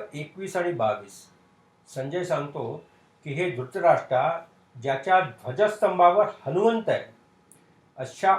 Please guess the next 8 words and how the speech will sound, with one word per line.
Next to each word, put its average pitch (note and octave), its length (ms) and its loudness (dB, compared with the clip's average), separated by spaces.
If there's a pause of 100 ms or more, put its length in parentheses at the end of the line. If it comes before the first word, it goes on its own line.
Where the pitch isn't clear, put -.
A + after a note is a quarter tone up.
अर्जुनाने D3+ 920 0
धनुष्य G#3 320 -2
हाती D#3 260 4
घेऊन C#3+ 440 -2 (520)
व्यूहरचनेतील F#3 1080 0 (120)
कौरवांकडे F#3 680 0
पाहून F3+ 440 -2
भगवान C3+ 320 -2